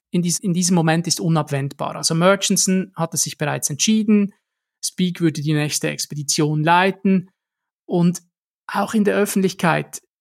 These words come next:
ist Burton dieser lahme, kranke Expeditionskommandant, der seinem jungen Helden, diesem Captain Speake, hinterherhinkte, der die halbe Zeit getragen werden musste. Und Burton wusste, dass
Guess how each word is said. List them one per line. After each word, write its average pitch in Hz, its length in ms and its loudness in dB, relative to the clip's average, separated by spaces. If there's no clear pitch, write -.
ist - 240 -4
Burton 180 640 2
dieser 170 260 -4
lahme, 156 540 -2
kranke 165 520 -4
Expeditionskommandant, 170 1700 0
der 147 80 -4
seinem 160 340 2
jungen 185 380 2
Helden, 170 500 0
diesem 151 300 -6
Captain - 420 -6
Speake, 180 480 -4
hinterherhinkte, 175 1200 0
der 180 160 -2
die 190 140 0
halbe 196 260 2
Zeit 185 260 0
getragen 175 560 0
werden 170 360 0
musste. 170 500 -2
Und 196 180 2
Burton 190 400 4
wusste, 180 360 0
dass - 420 -4